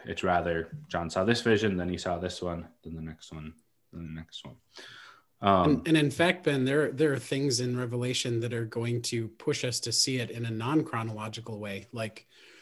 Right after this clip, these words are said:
Speaker 2: three different ends of the
Speaker 1: Mm-hmm.
Speaker 2: world and returns of Christ that show up in Revelation. It's not like
Speaker 1: Right.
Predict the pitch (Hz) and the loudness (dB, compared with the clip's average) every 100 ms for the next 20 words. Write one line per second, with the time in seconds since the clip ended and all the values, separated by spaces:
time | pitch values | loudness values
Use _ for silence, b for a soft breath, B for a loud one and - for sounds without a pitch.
0 | b - - - 147 139 123 135 - 127 | b -20 -10 0 2 2 2 0 0 0
1 | 117 - - _ _ _ _ _ - 139 | 0 -2 -8 _ _ _ _ _ -6 0
2 | 135 120 117 120 117 131 107 101 110 107 | 2 2 0 -2 0 2 0 -4 -8 -8
3 | 110 - 120 113 107 - 131 104 92 - | -8 -4 -2 -2 -4 -6 -4 -2 -2 -4
4 | 98 - 117 117 117 110 110 104 117 117 | -4 -4 -2 -4 -4 -4 -4 -4 -4 -2
5 | - 101 113 - 139 127 135 127 113 - | -2 -4 -6 0 0 0 0 -2 -4 -4
6 | 92 | -4